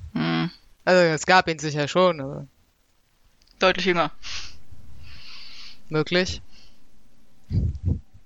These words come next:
Speaker 1: Als du vorhin von einer halben Lebenszeit gesprochen hast, wie viele Jahre hast du da gemeint? Fünfzig?
Speaker 2: Wie alt glaubst du, dass ich bin?
Speaker 1: <laughs> Deutlich älter als ich.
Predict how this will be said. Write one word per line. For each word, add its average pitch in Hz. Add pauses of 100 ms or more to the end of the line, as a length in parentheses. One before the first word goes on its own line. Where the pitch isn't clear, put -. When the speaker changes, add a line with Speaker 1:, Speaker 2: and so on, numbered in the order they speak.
(1400)
Speaker 1:
Als 262
du 262
vorhin 233
von 226
einer 190
halben 185
Lebenszeit 180
gesprochen 165
hast, 156
wie 190
viele 175
Jahre 156
hast 196
du 190
da 156
gemeint? 165
Fünfzig? - (2250)
Speaker 2:
Wie 359
alt 381
glaubst 339
du, 403
dass 285
ich -
bin? 262 (400)
Speaker 1:
<laughs> - (2000)
Deutlich 311
älter 269
als 196
ich. 247